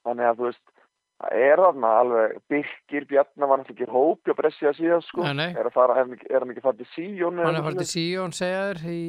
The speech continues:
Speaker 2: í S-, Sviss, eða satt.
Speaker 1: Já.
Speaker 2: Já, já.
Speaker 1: Þannig að svona, þannig að svona, já, þannig að það er svo mikið, af því að þegar við fórum,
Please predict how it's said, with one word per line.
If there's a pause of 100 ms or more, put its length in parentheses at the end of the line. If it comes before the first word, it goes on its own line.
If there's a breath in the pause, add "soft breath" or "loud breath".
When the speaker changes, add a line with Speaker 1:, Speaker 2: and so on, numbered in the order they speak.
(120)
Speaker 2:
í
S-,
Sviss,
eða
satt. (840)
Speaker 1:
Já. (1300)
Speaker 2:
Já,
já. (260)
Speaker 1:
Þannig
að
svona, (120)
þannig
að
svona,
já, (200)
þannig
að
það
er
svo
mikið,
af
því
að
þegar
við
fórum,